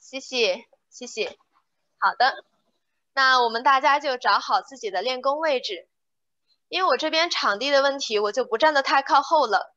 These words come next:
可能大家看不到我的脚，问题也不大，因为咱们的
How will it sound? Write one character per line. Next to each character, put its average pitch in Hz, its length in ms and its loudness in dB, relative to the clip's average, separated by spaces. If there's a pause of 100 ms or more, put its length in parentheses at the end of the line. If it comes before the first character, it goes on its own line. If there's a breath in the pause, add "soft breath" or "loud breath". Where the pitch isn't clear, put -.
(120)
可 254 140 -6
能 233 160 -2
大 311 160 4
家 320 100 2
看 320 240 -4
不 302 80 -2
到 302 140 4
我 214 100 -4
的 226 100 -2
脚， 185 280 -2
问 220 160 -8
题 262 100 -14
也 208 100 -2
不 - 140 -20
大， 240 220 2 (400 soft breath)
因 269 120 -4
为 277 140 6
咱 226 180 2
们 262 220 -4
的 208 400 4